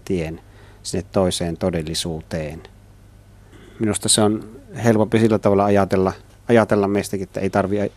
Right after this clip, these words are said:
pelätä sitä, että nyt se maatuu siellä se ihminen tai on siellä matojen syötävänä, koska ei ihminen siellä enää ole, siellä vaan ihmisen kuori.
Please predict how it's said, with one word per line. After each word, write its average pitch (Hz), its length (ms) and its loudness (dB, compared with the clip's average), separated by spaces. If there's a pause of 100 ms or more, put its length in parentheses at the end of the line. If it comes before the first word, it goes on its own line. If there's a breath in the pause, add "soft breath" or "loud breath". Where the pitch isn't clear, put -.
(140)
pelätä 104 320 4
sitä, 98 380 -2
että 90 200 -6
nyt 92 200 -4
se 95 120 -2
maatuu 92 560 -2
siellä 90 440 -4 (200)
se 95 220 -4
ihminen 87 680 -8
tai 90 380 -6 (1300 loud breath)
on 92 120 -6
siellä 90 280 0
matojen 92 440 0
syötävänä, 92 560 -2
koska 98 240 -4
ei 120 180 4
ihminen 113 360 2
siellä 90 260 -4
enää 87 300 -8
ole, 82 180 -10
siellä 98 300 -4
vaan 95 160 -4
ihmisen 87 380 -8
kuori. 82 440 -8